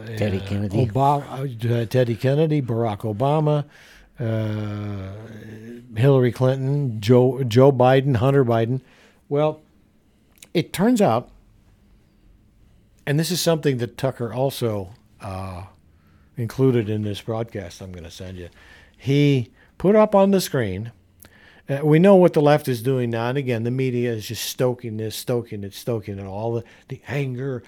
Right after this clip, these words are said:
Speaker 2: How dare they take away, da, da, da. Uh, and now they're out in the streets. Media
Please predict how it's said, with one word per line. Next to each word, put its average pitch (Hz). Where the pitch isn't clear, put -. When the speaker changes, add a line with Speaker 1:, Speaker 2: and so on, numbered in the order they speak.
Speaker 2:
How 165
dare 156
they 156
take 156
away, 160
da, 147
da, -
da. 135
Uh, 117
and 113
now 135
they're 156
out 151
in 156
the 165
streets. 127
Media 220